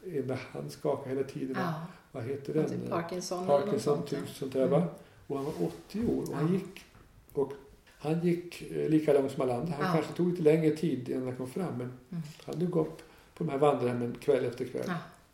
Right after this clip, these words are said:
Speaker 1: Jag tänkte, "Men det här kommer aldrig
Speaker 2: Ja,
Speaker 1: gå."
Speaker 2: nej.
Speaker 1: Men så blir man, ju längre man går blir man också,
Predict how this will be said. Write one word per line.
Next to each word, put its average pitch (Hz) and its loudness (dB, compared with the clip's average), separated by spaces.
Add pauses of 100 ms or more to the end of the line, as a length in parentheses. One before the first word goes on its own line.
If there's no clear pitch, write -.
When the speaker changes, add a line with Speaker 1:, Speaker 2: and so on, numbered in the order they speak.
Speaker 1:
Jag 131 -4
tänkte, 120 -4 (560)
"Men - -10
det - -6
här 151 -2
kommer 156 2
aldrig 120 2
Speaker 2:
Ja, 120 2
Speaker 1:
gå." - -2
Speaker 2:
nej. 160 2 (380)
Speaker 1:
Men 127 -10
så 131 -4
blir 147 0
man, 180 2 (440)
ju 143 -2
längre 151 4
man 185 4
går 143 4
blir 139 2
man 139 2
också, 131 0